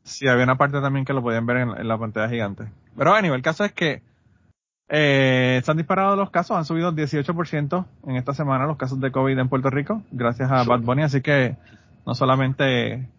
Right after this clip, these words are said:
Speaker 1: eh, le, le quitó su dinero, sino también que le quitó la, probablemente la vida a unos cuantos,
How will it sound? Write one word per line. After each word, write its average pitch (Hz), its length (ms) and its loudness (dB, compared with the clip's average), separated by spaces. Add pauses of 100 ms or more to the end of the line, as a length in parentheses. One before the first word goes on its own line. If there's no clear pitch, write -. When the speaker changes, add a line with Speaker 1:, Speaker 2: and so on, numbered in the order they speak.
(440)
Speaker 1:
eh, 110 180 0
le, 120 120 0 (100)
le 127 140 0
quitó 123 180 0
su 147 140 0
dinero, 151 280 4
sino - 140 -12
también 127 260 4
que - 160 -2
le 147 160 4
quitó 123 200 2
la, 110 100 0 (100)
probablemente 131 480 2
la 123 120 2
vida 120 200 0
a 123 60 2
unos 123 160 -2
cuantos, 127 400 -2